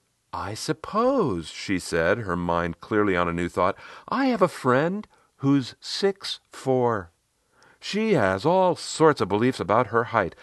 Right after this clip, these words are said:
and some of them are really self-limiting. They make her self-conscious and feel bad about herself. But some of them are pretty empowering. When she's in that mode, she is unstoppable. "What do you make of that?" I asked.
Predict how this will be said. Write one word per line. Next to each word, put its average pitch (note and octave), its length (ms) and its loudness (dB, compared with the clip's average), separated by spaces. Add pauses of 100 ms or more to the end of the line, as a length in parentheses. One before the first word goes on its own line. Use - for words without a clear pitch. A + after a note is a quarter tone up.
(120)
and F#2 120 -6
some A3+ 240 2
of C#3+ 60 0
them F#2 140 0
are F2 140 -2
really A2+ 500 0
self-limiting. A2+ 640 0
They E2+ 120 -4
make B2 420 0
her C3 280 0
self-conscious D3+ 1160 -2
and F2+ 220 -8
feel F2+ 180 -2
bad C#3 380 0
about D#3 180 2
herself. D#3+ 400 0 (580)
But B2 160 -2
some A2+ 300 0
of C3+ 60 2
them F2 120 0
are E2 120 -6
pretty F2 340 -6
empowering. F2 720 -2
When G2 280 -2
she's C#3+ 540 -4
in D#3 180 0
that D3+ 220 0
mode, E3 280 2
she F#3 280 -6
is F#3 300 0
unstoppable. F3+ 1080 -4 (920)
"What F2+ 160 2
do G#2+ 80 2
you F2 80 0
make D#2 300 -4
of D#3+ 100 -2
that?" C#2 240 -10
I D2+ 140 -12
asked. E2+ 360 -16